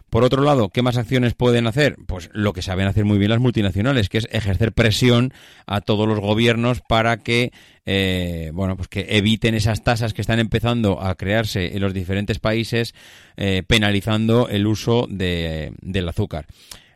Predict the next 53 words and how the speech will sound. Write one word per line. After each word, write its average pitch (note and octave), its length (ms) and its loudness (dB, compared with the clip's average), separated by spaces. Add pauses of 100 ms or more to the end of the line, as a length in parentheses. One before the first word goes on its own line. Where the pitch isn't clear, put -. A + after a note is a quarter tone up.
Los C3 200 2
países C#3 340 2
no D#3+ 140 2
lo A#2 160 4
hacen G#2 240 -2
por G2 180 2
la, E2+ 720 -2
por G#2 140 0
la F#2+ 60 0
sanidad G2 560 0
y G#2 80 -2
por G2 180 0
nuestra, F2 840 -2 (180)
por G#2 120 -4
nuestro G#2 240 -2
bienestar, F#2+ 420 0
lo G#2+ 80 2
hacen A2+ 200 0
para B2 180 2
recaudar. G2+ 600 0 (300)
Pero G2 140 -2
claro, A2 280 0
a G#2+ 140 -4
ellos A2 180 2
no A2+ 160 4
les G#2+ 160 2
interesa A2 580 0
que A#2 140 -2
sus G#2+ 160 0
bebidas G2+ 540 0
que G#2 140 -8
sean G2+ 200 -2
más F#2+ 200 -4
caras, A#2+ 280 -2
porque E2+ 180 -12
al E2+ 60 -14
final F2+ 220 -6
si F2+ 100 -6
el F2 60 -8
cliente F#2 340 -4
percibe F#2+ 440 -2
que F2+ 80 -10
es E2+ 60 -8
más F2+ 220 -6
cara F#2+ 360 -2
la F#2 100 -2
bebida, F#2+ 400 -2
lo G2 140 -2
que F#2+ 80 -4
va F2+ 80 -4
a F2+ 40 -4
hacer F2+ 180 -6
es, F#2 120 -8